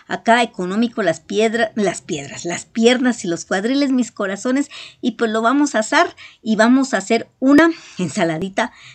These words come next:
de coditos con mayonesa, mis amores. Acompáñenme, las amo con todo mi corazón, mis princesas, mis cututú y hermosas. Vamos al video, amores de mi alma. Assalamu alaikum warahmatullahi wabarakatuh. Amores lindas, ¿cómo están? Acabo de venir del mercado, mis amores hermosas. Acabo de venir del mercado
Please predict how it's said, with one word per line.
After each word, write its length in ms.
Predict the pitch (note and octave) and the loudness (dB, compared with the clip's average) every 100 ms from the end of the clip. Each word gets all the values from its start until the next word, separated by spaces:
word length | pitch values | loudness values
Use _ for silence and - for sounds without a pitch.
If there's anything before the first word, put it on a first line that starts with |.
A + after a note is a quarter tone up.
| _ | _
de 160 | - E3 | -6 -4
coditos 460 | F3 F3+ F#3 G#3 | -2 -4 -2 -6
con 160 | - E3 | -6 -6
mayonesa, 520 | E3 D#3 E3 F3 G3+ | -4 -4 -4 -4 -4
mis 200 | D3+ - | -4 -4
amores. 340 | D#3+ E3 D#3+ F3+ | -6 -6 -6 -6
Acompáñenme, 800 | - E3 C#3+ A3 A#3 F#3+ E3 D#3 | -4 -6 -2 0 2 0 -2 -4
las 240 | - - | -6 -2
amo 300 | G#3 A#3 A3 | 2 2 -2
con 180 | F#3+ E3 | -6 -8
todo 320 | - G#3+ A#3 | -2 0 0
mi 140 | G#3 | -2
corazón, 420 | - D#3+ D#3 G3+ G#3 | -4 -8 -6 -4 -4
mis 140 | G#3 | -4
princesas, 460 | - D#3+ A3 B3+ C#4 | -6 -6 -2 2 4
mis 220 | E4 E4 | 4 2
cututú 460 | F4+ D4 D#4+ - | 2 2 0 -2
y 140 | D4+ C#4 | -2 0
hermosas. 480 | C4 A#3+ G3+ F#3 A#3+ | 0 0 0 0 2
Vamos 340 | D4+ C4+ - | 4 2 0
al 120 | G#3 | -2
video, 340 | F#3+ G#3 A3 G3+ | -2 0 2 2
amores 400 | G3 F#3+ F#3 F3+ | 2 0 0 0
de 80 | |
mi 160 | E3 E3 | 0 0
alma. 240 | D3+ C3 - _ | -2 -8 -14 _
Assalamu 540 | B3 G#3+ - G3 G3 G3 | -2 -2 -4 -4 -4 -4
alaikum 440 | G3 G3+ - G3+ | -2 -4 -4 -6
warahmatullahi 680 | G3 G3 F#3+ F#3+ F#3+ F#3+ G#3 | -4 -4 -6 -4 -2 -2 -4
wabarakatuh. 580 | F#3+ G3 G3+ - - G4+ | -6 -4 -6 -6 -6 -4
Amores 360 | C4 C4+ C#4 | -2 -2 -2
lindas, 320 | C4 C#4+ C4+ C4+ | -2 -2 -2 -4
¿cómo 240 | A3+ A3 | -4 -4
están? 340 | A3 - A#3 - | -4 -2 -4 -4
Acabo 400 | - F#3 F#3 G3 | -6 -4 -2 -2
de 120 | G3 | -4
venir 240 | E3 E3 | -4 -4
del 180 | F3+ F#3 | -4 -4
mercado, 720 | F3+ - - _ - G#3+ F#3 C#3+ | -4 -8 -14 _ 0 2 2 -2
mis 200 | D#3 - | -14 -14
amores 440 | C3+ D#3+ E3+ - | -12 -10 -10 -12
hermosas. 600 | D#3 D#3 D#3+ D3 - - | -10 -6 -6 -6 -10 -16
Acabo 380 | B2+ - G#3+ G#3 | -12 -2 0 0
de 80 | F3+ | -4
venir 260 | D#3 E3 | -4 -4
del 160 | F3+ F3+ | -6 -6
mercado 460 | D#3 - A3 B3 | -6 -4 0 0